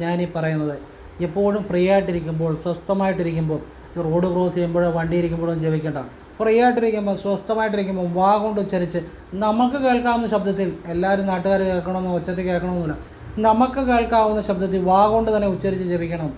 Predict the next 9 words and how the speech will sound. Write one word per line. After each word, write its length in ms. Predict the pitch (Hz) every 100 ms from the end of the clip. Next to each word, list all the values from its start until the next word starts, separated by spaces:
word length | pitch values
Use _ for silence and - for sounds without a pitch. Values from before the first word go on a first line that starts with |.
| - - -
ശിവശിവ, 600 | - 185 190 196 196 175 175 147 - - - - -
ശിവശിവ, 580 | 175 175 185 190 175 170 156 - - - - -
ശിവശിവ, 560 | 220 220 226 226 208 190 175 156 - - - -
ശിവശിവ. 500 | 190 202 196 196 175 147 - - - 214
ഇത് 80 | 233 202
വടക്കോട്ട് 640 | 220 233 262 262 294 285 294 240
തിരിഞ്ഞു 240 | 226 233 226
നിന്ന് 180 | 226 214
രാവിലെ 420 | 196 196 202 202